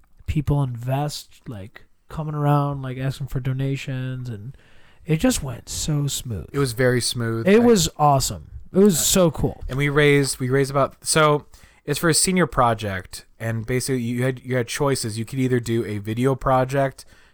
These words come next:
Speaker 2: an audio project, which that was very tempting to do because it's like, I, I know how to do that. Um, or you could do a paper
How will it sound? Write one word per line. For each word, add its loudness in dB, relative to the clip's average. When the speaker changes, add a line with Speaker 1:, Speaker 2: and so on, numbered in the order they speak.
Speaker 2:
an -10
audio 2
project, -4
which -10
that -4
was -2
very -8
tempting -10
to -12
do -8
because -12
it's -14
like, -12
I, -10
I -10
know -6
how -8
to -10
do -14
that. -16
Um, -8
or 0
you 0
could -8
do -2
a -6
paper -2